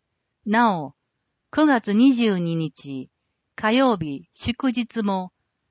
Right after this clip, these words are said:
搬入を受け付けます。指定袋に入れた可燃ゴミのみ、現金払い不可。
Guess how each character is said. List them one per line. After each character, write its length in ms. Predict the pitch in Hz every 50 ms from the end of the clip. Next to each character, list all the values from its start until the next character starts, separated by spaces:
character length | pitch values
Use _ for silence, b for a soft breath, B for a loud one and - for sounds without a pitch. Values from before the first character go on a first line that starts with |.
| _ _ -
搬 320 | 240 254 269 262 262 254
入 240 | 247 240 233 226 214
を 320 | 196 190 180 175 165 - _ -
受 260 | 208 196 - 262 254
け 40 | -
付 180 | - - - 220
け 60 | 208
ま 160 | 190 185 185
す。 260 | - - - _ _ _ _ _ _ _ _ _ _
指 200 | - - - -
定 260 | - 262 269 269 262 240
袋 400 | 240 240 - - 190 180 175 170
に 200 | 160 156 151 147
入 120 | 147 160
れ 60 | 151
た 360 | - - 151 147 151 156 156 _ _ _ -
可 180 | - 190 196
燃 300 | 208 226 240 247 233 220
ゴ 140 | 208 202 185
ミ 160 | 165 156 147
の 140 | 151 165 165
み、 180 | 151 131 - _ _ _ _ _ - -
現 340 | 175 220 247 269 269 262
金 280 | - - 254 254 240 226
払 320 | 226 220 202 185 160 147
い 80 | 143 143
不 180 | - - 226 208
可。 300 | - - 143 127 113